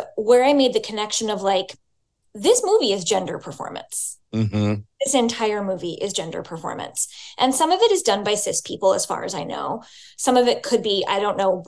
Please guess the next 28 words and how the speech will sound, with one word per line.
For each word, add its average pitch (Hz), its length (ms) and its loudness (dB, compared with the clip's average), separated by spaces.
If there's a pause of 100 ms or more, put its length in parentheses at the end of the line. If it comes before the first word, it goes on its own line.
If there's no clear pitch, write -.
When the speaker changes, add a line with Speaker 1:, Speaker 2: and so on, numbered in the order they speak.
Speaker 1:
everyone's 185 600 -2
identity 185 420 -2
in 185 80 -4
the 185 60 -4
movie, - 360 -8
but 226 120 0
it 214 160 0
felt 262 320 4
like 226 180 4
a 214 60 4
very 196 240 0
cis-forward 190 840 -2
gender 160 300 -4
performance. - 1000 -8
And 226 120 2
it - 80 0
hit - 220 2
me 220 120 0
of, 202 80 -2
like, 220 220 0
"Oh, 320 140 4
this 269 140 0
is 240 100 -2
a 233 40 -4
perfect - 340 -6
drag 180 220 -4
movie 185 300 -6
because 190 280 -4